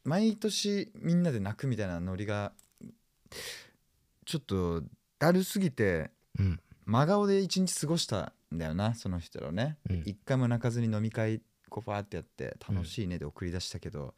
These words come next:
Speaker 2: うん。
Speaker 1: やっぱね、見事に二週間ぐらい経って、その人らと会わなくなってから、なんか惜しいことをしたなっていう、このモヤモヤが膨らみ始めてたね。
Speaker 2: うん。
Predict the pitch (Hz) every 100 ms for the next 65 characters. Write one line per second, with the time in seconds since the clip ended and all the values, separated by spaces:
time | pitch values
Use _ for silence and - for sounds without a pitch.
0 | 104 92 78 - - - _ 113 - 78
1 | 80 76 - - _ _ _ _ - 95
2 | 98 185 147 104 78 78 85 123 - 202
3 | 196 196 190 190 131 95 - - 82 120
4 | 160 - 117 98 78 98 135 143 151 135
5 | - 101 80 78 - _ _ _ _ 117
6 | 185 214 110 104 104 117 101 90 85 -
7 | 85 85 - - 85 76 73 - - 87
8 | 85 101 113 127 120 113 110 - _ -
9 | - 127 120 120 107 107 - 64 65 69
10 | 71 _ - 95